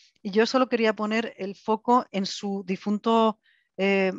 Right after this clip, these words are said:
marido, el duque de, de, bueno, el príncipe Felipe, duque de Edimburgo, ¿no?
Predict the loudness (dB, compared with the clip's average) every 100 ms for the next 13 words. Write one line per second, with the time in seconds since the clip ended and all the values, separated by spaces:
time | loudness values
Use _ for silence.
0 | -12 _ -4 -2 2 2 2 -2 -2 -2
1 | -2 -4 -8 -8 -8 -8 -6 -6 -12 -10
2 | -6 2 2 2 0 4 2 2 -2 -2
3 | -2 -4 0 2 2 2 -4 -6 -8